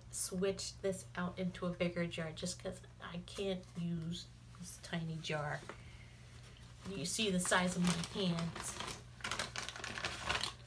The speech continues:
All right, and the last one is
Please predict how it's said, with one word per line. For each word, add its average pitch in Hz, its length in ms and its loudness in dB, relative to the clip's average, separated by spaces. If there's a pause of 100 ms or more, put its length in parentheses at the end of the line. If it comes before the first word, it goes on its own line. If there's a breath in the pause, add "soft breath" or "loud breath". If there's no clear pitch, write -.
(960)
All 175 140 4
right, 170 260 0
and 185 380 8 (680 loud breath)
the 180 120 4 (100)
last 175 720 2
one 185 640 2 (1800 loud breath)
is 190 220 0